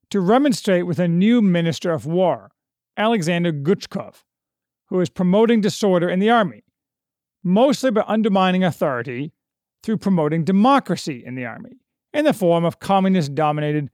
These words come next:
soldiers' committees. Arriving in Saint Petersburg, after having on the train thrashed a man with a red ribbon for insulting a woman, he was appalled to see the widespread disorder and profusion of communist paraphernalia,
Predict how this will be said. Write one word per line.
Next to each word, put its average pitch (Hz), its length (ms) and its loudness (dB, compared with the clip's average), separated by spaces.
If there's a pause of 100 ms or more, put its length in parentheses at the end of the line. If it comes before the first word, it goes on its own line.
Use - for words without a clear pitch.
(140)
soldiers' 165 600 0
committees. - 580 -14 (1300)
Arriving 277 480 4
in 233 100 4
Saint 196 260 0
Petersburg, - 680 -6 (460)
after 170 180 -2
having 175 240 0
on 151 140 -4
the 139 80 -8
train 196 500 0
thrashed 214 640 -2
a 185 60 -2
man 160 320 -2
with 151 80 -4
a 156 100 -2
red 165 260 0
ribbon 156 360 0 (300)
for 202 180 -4
insulting 190 480 0
a 151 80 0
woman, 170 360 0 (880)
he 233 80 -2
was 220 100 4
appalled 277 500 2
to 247 100 -2
see 202 200 0
the 180 100 0
widespread 196 680 0
disorder 175 420 -2
and 170 160 -6
profusion 175 600 -2
of - 140 -14
communist 202 500 -2
paraphernalia, 180 680 0